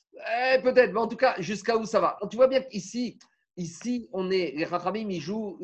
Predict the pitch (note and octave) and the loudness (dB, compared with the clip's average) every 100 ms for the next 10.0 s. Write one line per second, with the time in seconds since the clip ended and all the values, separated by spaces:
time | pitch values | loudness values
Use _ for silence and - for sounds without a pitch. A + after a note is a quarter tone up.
0 | E3 - F#3 G3 - F3 E3+ D#3+ D#3 - | -14 -10 -6 -6 -2 0 0 0 -4 -8
1 | _ _ _ _ F3 E3+ G3+ G#3 A3 G#3 | _ _ _ _ -8 -2 2 2 0 -6
2 | G#3 G#3 G#3 G3+ G3+ E3 D#3 - D3 - | -2 0 0 2 2 2 -2 -4 -6 -6
3 | C#3+ - C3+ C3+ C#3+ F3+ B3 D4+ - _ | -8 -10 -10 -10 2 6 6 4 -6 _
4 | _ D3+ F3+ G#3 G3+ G#3 G#3 C4+ D4+ C4+ | _ -4 -2 -2 -2 -4 -2 0 0 -2
5 | G#3+ - A3+ A3+ A3+ G#3 - B3 B3 B3 | -6 -6 -6 -6 -10 -14 -4 -4 -2 -6
6 | A3+ B3+ F3+ E3 - G#3+ G#3 F#3+ E3+ G3+ | 0 0 2 -4 0 2 4 2 -2 -8
7 | A3 G#3 G3 G3 F3+ E3+ E3 A3+ C4+ - | -8 -4 -2 -2 -2 -2 0 2 2 0
8 | _ _ - F3 - A#3+ A3 G#3 G3+ F3+ | _ _ -6 -6 -4 -2 0 0 -2 -2
9 | G3 G3 B3 - A3 F#3+ F3+ D3+ C3+ | -4 -6 -8 -10 -4 2 2 2 -2